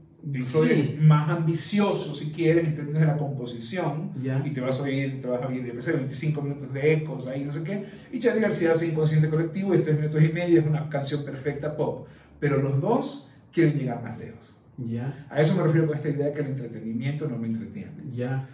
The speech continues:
Speaker 1: O sea, me entretiene aquello que me trata de, de decir algo que yo siento honesto.
Speaker 2: Claro, pero eso también tiene que ver mucho con la persona a la que estás presentando el, el proyecto,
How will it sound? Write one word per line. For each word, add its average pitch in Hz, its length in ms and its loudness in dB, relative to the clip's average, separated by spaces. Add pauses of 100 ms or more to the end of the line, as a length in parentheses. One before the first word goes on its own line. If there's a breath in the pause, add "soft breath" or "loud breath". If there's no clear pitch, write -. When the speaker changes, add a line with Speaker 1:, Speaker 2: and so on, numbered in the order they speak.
Speaker 1:
O - 20 -20
sea, - 280 0
me 139 80 0
entretiene 170 840 0
aquello 139 420 -2
que 151 100 -4
me 131 120 -4
trata 120 440 -6
de, 104 560 -8
de 123 80 -8
decir 117 320 -4
algo 147 240 2
que 135 120 -4
yo 123 120 -4
siento 131 560 -6
honesto. 107 440 -10
Speaker 2:
Claro, 147 280 4
pero 170 280 4
eso 165 260 4
también 160 260 4
tiene 165 200 6
que 160 80 2
ver 156 100 6
mucho 156 320 4
con 147 180 4
la 123 160 2
persona 156 480 4
a 135 60 4
la 131 140 4
que 143 120 -2
estás 147 320 2
presentando 135 680 4
el, 127 160 -2
el - 280 -2
proyecto, 170 100 2